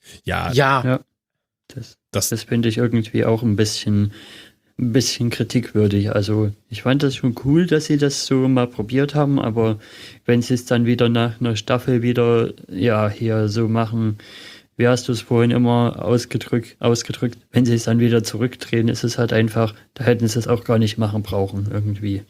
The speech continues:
Speaker 1: Naja.
Speaker 2: Nö, das finde ich jetzt nicht.
Speaker 1: Also die, die Sonic Sungla-, Sunglasses waren halt mal eine Abwechslung und,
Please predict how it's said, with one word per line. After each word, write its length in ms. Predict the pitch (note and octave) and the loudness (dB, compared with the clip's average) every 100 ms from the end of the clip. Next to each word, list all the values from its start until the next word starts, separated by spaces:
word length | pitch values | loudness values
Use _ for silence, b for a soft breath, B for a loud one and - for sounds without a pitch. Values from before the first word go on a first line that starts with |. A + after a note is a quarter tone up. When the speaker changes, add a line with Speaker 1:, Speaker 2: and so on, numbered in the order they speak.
| _ | _
Speaker 1:
Naja. 480 | - A2 C#3+ C#3 D3 | 0 2 4 4 4
Speaker 2:
Nö, 40 | C#3+ | 4
das 140 | C3 | 0
finde 200 | - E3 | 0 0
ich 80 | C#3 | 2
jetzt 240 | C3 - | 0 -2
nicht. 400 | C#3+ C3 A#2+ - - | -4 -4 -6 -12 -8
Speaker 1:
Also 220 | - G#2 | -2 0
die, 260 | A2 B2 A2+ | 2 2 0
die 100 | A#2 | 0
Sonic 360 | A2+ A#2 C#3+ C3+ | 0 2 2 0
Sungla-, 560 | - A2 C3 B2 A2 - | 0 0 2 0 0 -4
Sunglasses 880 | - A#2 C3+ B2+ A2+ A#2 - - | -4 -2 0 2 2 0 -4 -6
waren 280 | G2+ G2 A2 | -2 0 2
halt 180 | G#2+ G2+ | 0 0
mal 120 | G#2 | 0
eine 120 | G2+ | 2
Abwechslung 760 | F#2 B2 D#3+ D3+ - D#3+ D#3 - | 0 -2 -2 -4 -2 -2 -2 -6
und, 500 | - A2+ A2+ A2+ A2 | -2 2 2 0 -2